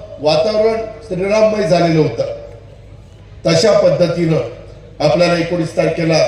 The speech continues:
या परिसरामध्ये काम करायचं आहे आणि त्याकरता लागणारा निधी हे देण्याचं काम सरकारकडनं एकनाथराव, मी, देवेंद्रजी निश्चितपणे त्या ठिकाणी करू, अशा प्रकारचं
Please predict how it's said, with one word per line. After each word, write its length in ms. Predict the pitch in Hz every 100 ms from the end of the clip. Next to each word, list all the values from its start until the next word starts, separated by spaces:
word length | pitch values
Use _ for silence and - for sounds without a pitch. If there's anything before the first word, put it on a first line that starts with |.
| - - - - -
या 180 | 175 170
परिसरामध्ये 640 | 156 151 170 160 156 156
काम 300 | 156 151 151
करायचं 440 | 151 147 143 151
आहे 120 | 135 - - - - -
आणि 120 | 147 151
त्याकरता 500 | 160 160 156 160 156
लागणारा 560 | 139 139 151 156 156
निधी 320 | 135 147 202 147 - - - - - - -
हे 120 | 175
देण्याचं 460 | 160 165 170 - 156
काम 340 | 165 160 - - - - - -
सरकारकडनं 800 | 156 156 175 165 170 156 165 160 - - - - -
एकनाथराव, 640 | 131 139 165 165 170 175 170
मी, 180 | 165 165
देवेंद्रजी 720 | 160 160 160 160 160 151 147 -
निश्चितपणे 680 | 131 135 - 170 160 165 156
त्या 140 | 156
ठिकाणी 340 | 156 151 151 151
करू, 280 | - 143 143 123 - - - -
अशा 240 | 135 175 156
प्रकारचं 800 | 151 151 147 - 151 139 -